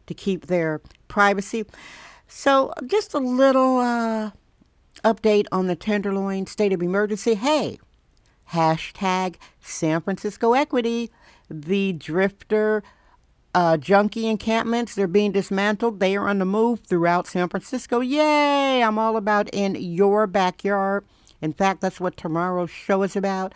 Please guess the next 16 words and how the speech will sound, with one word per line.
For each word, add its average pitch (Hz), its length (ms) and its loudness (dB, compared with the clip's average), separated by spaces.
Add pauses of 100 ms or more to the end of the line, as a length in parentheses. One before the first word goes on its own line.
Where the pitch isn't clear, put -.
(420)
I 185 80 0
was 170 360 0
writing 214 460 0
it 175 160 -2
and 156 160 0
wondering 180 360 0
if 156 120 -6
I 160 140 -4
were 156 160 -6
going 165 300 -2
to - 120 -14
be 165 220 -2
able 156 140 -2
to 147 420 -4 (880)
do 202 180 4
it - 180 2